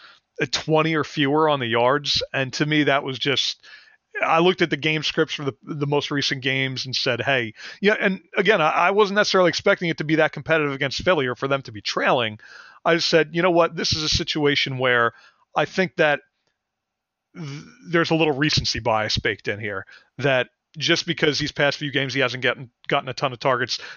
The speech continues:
doesn't mean that there's not gonna be more." 'Cause I could see, even if they weren't trailing Philly by this much, I totally could see Kamara getting five or six targets.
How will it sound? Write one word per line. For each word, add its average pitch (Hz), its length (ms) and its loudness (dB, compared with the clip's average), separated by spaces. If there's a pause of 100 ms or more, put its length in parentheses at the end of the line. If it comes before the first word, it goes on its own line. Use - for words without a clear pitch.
(140)
doesn't 190 320 2
mean 175 280 0
that 147 160 0
there's 139 200 -2
not 143 160 2
gonna 135 160 -4
be 127 80 -4
more." 127 240 -2
'Cause - 160 -2
I 226 180 2
could 220 140 -4
see, 180 260 0 (240)
even 254 180 0
if 226 80 2
they 165 120 2
weren't 180 200 2
trailing 123 540 -2
Philly 139 300 2
by 120 160 2
this - 180 -2
much, 135 380 -2 (480)
I 160 260 0 (180)
totally 180 300 6
could 160 160 0
see 156 160 0
Kamara 143 340 2
getting 127 280 -2
five 139 260 2
or - 80 -14
six - 260 -2
targets. 110 540 -2